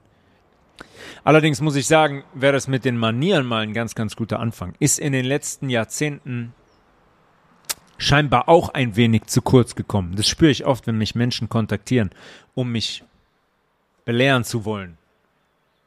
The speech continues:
äh, auf den verschiedensten Gebieten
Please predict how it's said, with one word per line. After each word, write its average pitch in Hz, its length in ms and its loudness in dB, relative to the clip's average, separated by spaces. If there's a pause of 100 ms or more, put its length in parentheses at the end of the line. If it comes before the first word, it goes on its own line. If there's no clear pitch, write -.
(120)
äh, 104 300 -14
auf - 180 -8
den 104 260 -2 (640)
verschiedensten 131 920 -2 (420)
Gebieten 127 680 -4